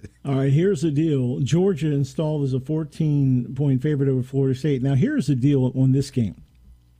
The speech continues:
If Georgia, as expected, beats the doors off of Florida State, if it's close, if it's a three-point game, or if Florida State upsets that, the nation is gonna go crazy saying, "Look, see,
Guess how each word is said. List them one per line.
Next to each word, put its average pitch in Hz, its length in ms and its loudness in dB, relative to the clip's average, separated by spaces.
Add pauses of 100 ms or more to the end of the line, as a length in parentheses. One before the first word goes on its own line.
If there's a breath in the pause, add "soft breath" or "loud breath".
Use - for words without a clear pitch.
(880 loud breath)
If 190 180 2
Georgia, 170 480 2
as 147 220 0
expected, 135 600 -2
beats 139 260 0
the 143 120 0
doors 139 420 0
off 135 220 -2
of 123 80 2
Florida 127 320 0
State, - 380 -4 (500)
if 254 180 -2
it's 269 160 -6
close, 196 460 -4
if 160 100 -4
it's 170 200 -8
a - 20 -8
three-point 156 540 -4
game, 156 340 -2
or 151 140 -2
if 147 100 -6
Florida 160 400 -4
State 151 240 -4
upsets 143 400 -6
that, 110 240 -4 (420 soft breath)
the 139 80 4
nation 151 400 2
is 120 80 0
gonna 131 160 2
go 120 160 2
crazy 151 440 0
saying, 123 280 0
"Look, 165 280 0
see, 233 400 0